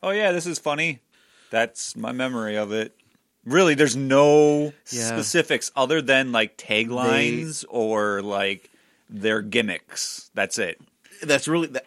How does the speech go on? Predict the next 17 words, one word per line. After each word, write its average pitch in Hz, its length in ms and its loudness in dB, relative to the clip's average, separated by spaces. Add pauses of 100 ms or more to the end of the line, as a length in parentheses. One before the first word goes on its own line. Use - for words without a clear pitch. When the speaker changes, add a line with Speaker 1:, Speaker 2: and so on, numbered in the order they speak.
Speaker 2:
and 120 180 -4
that's 107 220 -2
why 110 160 0
it's 107 320 -8
such - 160 -10
a 104 60 -10
simple 104 320 -10
movie. 107 240 -4
And 98 100 -8
then 101 120 -8
watching 101 340 -6
it 101 40 -6
again 101 180 -8
as 95 120 -12
an 98 80 -12
adult, 104 480 -4
it's, - 640 -14